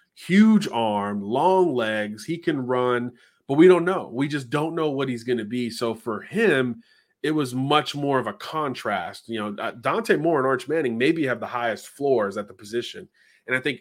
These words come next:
Iamaleava has the highest ceiling. He's one that it wouldn't surprise me if he redshirted this coming year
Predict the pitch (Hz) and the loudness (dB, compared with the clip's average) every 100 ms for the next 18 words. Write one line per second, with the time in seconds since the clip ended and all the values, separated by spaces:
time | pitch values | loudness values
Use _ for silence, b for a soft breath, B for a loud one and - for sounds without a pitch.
0 | - 147 127 123 123 131 123 113 117 104 | -4 -2 0 0 2 2 0 -2 -2 -4
1 | 101 110 101 92 - 127 98 92 135 147 | -2 -2 -4 -8 -12 -10 -10 -6 -6 -4
2 | 123 123 120 110 104 101 - _ _ _ | 0 0 0 0 -2 -2 -6 _ _ _
3 | _ - 147 156 175 - 139 156 143 131 | _ -4 2 8 8 6 -2 2 2 2
4 | 135 127 143 131 117 127 131 - 139 131 | 0 -2 -2 -2 2 2 0 -2 0 2
5 | 131 127 123 _ 107 127 127 - - - | 2 0 -10 _ -8 -4 -4 -6 -14 -8
6 | 139 135 127 123 127 127 127 | -4 -4 -4 -2 0 0 0